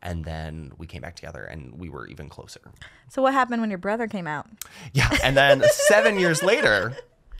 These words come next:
Speaker 1: my brother came out. I have a brother who's seven years younger than me. Uh, to the family, we both came out at sixteen. Um, it kind of did, like, throw a little bit of salt in that wound that was already there, you know, or it kind of reopened that wound, um,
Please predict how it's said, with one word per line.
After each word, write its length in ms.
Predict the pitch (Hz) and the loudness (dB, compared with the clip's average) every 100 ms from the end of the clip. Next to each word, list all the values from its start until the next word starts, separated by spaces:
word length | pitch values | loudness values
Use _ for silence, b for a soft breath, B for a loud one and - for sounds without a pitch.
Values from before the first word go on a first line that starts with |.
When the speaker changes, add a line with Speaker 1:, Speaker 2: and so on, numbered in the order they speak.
| - | -2
Speaker 1:
my 160 | 120 120 | 0 2
brother 320 | 156 202 196 | 4 2 2
came 240 | - 101 90 | -6 -4 -2
out. 180 | 85 90 | -2 -2
I 20 | |
have 80 | 110 | -4
a 60 | |
brother 220 | 104 120 | -2 -2
who's 140 | 113 110 | -2 -4
seven 180 | 120 120 | -6 -4
years 140 | 113 | -6
younger 180 | 107 101 | -6 -8
than 100 | 98 | -8
me. 220 | 92 92 - b b b - | -10 -10 -14 b b b -6
Uh, 220 | 92 85 - | -2 -2 -4
to 180 | - 202 | -6 -6
the 80 | |
family, 340 | 185 156 151 131 | -4 -4 -4 -4
we 80 | 123 | -4
both 220 | 120 117 | -4 -4
came 160 | 117 | -8
out 100 | 95 | -8
at 80 | 90 | -8
sixteen. 600 | - 92 - 87 85 78 - b b b - | -12 -14 -12 -10 -10 -10 -12 b b b -6
Um, 340 | 101 92 87 - - | -2 -2 -4 -8 -8
it 100 | 135 | -6
kind 300 | - 156 202 | -6 -8 -4
of 300 | 226 170 127 | -4 -4 -10
did, 420 | - 165 190 185 127 _ _ | -8 -4 -4 -6 -8 _ _
like, 340 | 131 113 - - _ _ _ - - - - - _ _ - | -6 -6 -8 -18 _ _ _ -6 -4 -6 -16 -20 _ _ -4
throw 100 | 160 | -4
a 40 | |
little 120 | 147 147 | -2 -4
bit 100 | 127 | -6
of 80 | |
salt 500 | 120 - 143 135 156 | -6 -6 -4 -4 -6
in 100 | 135 139 | -8 -6
that 180 | 120 107 | -8 -6
wound 240 | 127 147 | -8 -6
that 80 | 143 | -6
was 100 | 117 | -4
already 220 | 117 123 | -4 -2
there, 200 | 127 131 | -2 -4
you 100 | 147 | -4
know, 80 | 120 | -4
or 100 | 123 | -4
it 240 | 123 110 | -6 -12
kind 140 | 123 170 | -8 -8
of 80 | 113 | -6
reopened 680 | 131 - 120 123 90 85 - | -8 -6 -6 -6 -8 -8 -8
that 220 | 90 87 | -8 -8
wound, 400 | 85 82 80 80 _ b b b - | -10 -10 -10 -12 _ b b b -6
um, 480 | 101 90 85 78 | -4 -2 -4 -8